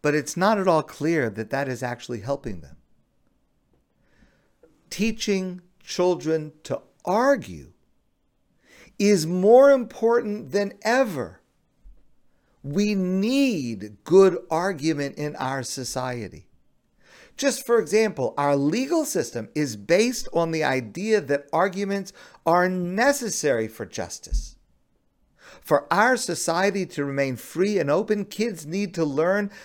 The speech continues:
the value of open disagreement.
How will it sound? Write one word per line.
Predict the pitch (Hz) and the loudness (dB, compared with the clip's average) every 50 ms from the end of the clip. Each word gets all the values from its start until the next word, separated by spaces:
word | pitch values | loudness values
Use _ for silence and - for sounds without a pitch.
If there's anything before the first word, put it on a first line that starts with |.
| - _ | -20 _
the | - 117 147 151 | 0 2 4 4
value | 135 104 98 135 147 151 160 175 185 180 170 190 202 202 | 4 2 0 4 4 6 6 4 2 0 -2 2 2 2
of | 190 190 - - - | 2 2 -2 0 2
open | 170 165 165 170 - 190 190 190 | 2 2 2 2 -2 -2 -2 0
disagreement. | 190 202 196 - - 180 165 190 220 262 269 262 214 - - | -4 -4 -4 -4 -6 -6 -4 -4 -4 -4 -4 -6 -8 -12 -14